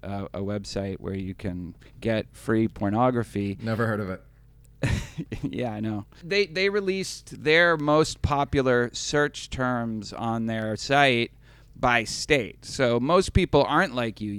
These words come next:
Speaker 1: Yoel, uh, that open-minded, go with the flow <laughs> about their porn. I think they, they sort of know what they want going in. So I thought I'd ask you guys if you can guess what the leading porn term is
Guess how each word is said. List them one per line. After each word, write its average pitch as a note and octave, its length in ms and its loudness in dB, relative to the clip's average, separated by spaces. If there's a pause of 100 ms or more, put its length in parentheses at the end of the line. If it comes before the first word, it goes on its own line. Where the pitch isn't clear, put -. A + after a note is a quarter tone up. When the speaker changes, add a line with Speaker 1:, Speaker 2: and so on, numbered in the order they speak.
(100)
Speaker 1:
Yoel, G2 360 -6 (440)
uh, G#2+ 340 -4
that B2 280 4
open-minded, A2+ 1080 0
go B2+ 200 8
with A#2+ 220 4
the A2 80 -2
flow A#2 460 4
<laughs> - 20 2
about G#2+ 320 -4
their G#2+ 200 -6
porn. C#3+ 420 0
I A#2+ 80 -4
think B2 180 -2
they, C3 200 2
they C#3+ 200 2
sort C#3 240 2
of A#2 160 2
know B2+ 240 6
what C3 240 6
they G#2+ 160 2
want G#2+ 500 -2
going G2+ 400 -2
in. G2+ 340 -2 (340)
So D#3+ 140 4
I D3+ 80 8
thought F3 220 8
I'd D#3 200 8
ask D3+ 380 6
you C3+ 100 4
guys A#2 640 -2 (560)
if A#2+ 120 -6
you D3+ 100 4
can D3 140 0
guess D#3+ 260 6
what D3+ 200 4
the C#3 80 2
leading C3+ 400 8 (400)
porn C#3 320 2
term A#2+ 340 -2
is G#2 340 -4